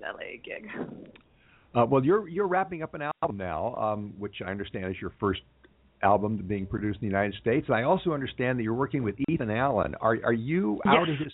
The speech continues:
Speaker 2: famous studio in Joshua Tree?
Speaker 1: Uh, no, I haven't been there, um, but we've been recording at the Village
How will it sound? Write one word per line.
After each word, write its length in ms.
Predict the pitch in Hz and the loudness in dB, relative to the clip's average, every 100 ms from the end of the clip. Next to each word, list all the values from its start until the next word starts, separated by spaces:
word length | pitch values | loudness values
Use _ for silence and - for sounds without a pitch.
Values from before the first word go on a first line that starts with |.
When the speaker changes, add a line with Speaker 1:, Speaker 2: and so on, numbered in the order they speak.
| - | -6
Speaker 2:
famous 280 | 123 151 151 - | -4 -2 -2 -4
studio 480 | 147 147 147 151 160 | -4 -2 0 2 2
in 100 | 107 | 0
Joshua 400 | 104 110 - 139 | 2 0 0 -4
Tree? 340 | - - 175 - _ _ _ _ _ _ _ _ - - - - _ - | -4 -6 -6 -12 _ _ _ _ _ _ _ _ -20 -20 -16 -18 _ -2
Speaker 1:
Uh, 240 | 240 262 254 | 4 4 4
no, 140 | 262 349 | 4 2
I 220 | 508 415 | 2 0
haven't 220 | 320 285 | -2 -4
been 140 | 285 | -4
there, 460 | 262 180 185 208 254 - | -2 0 0 -4 -12 -16
um, 480 | 214 208 208 214 196 | -14 -12 -14 -18 -8
but 420 | 220 208 190 - | -4 -4 -4 -8
we've 180 | 226 220 | -14 -12
been 120 | 233 | -14
recording 380 | 233 240 233 240 | -14 -10 -8 -8
at 80 | 208 | -10
the 60 | |
Village 300 | 202 226 233 | -8 -6 -6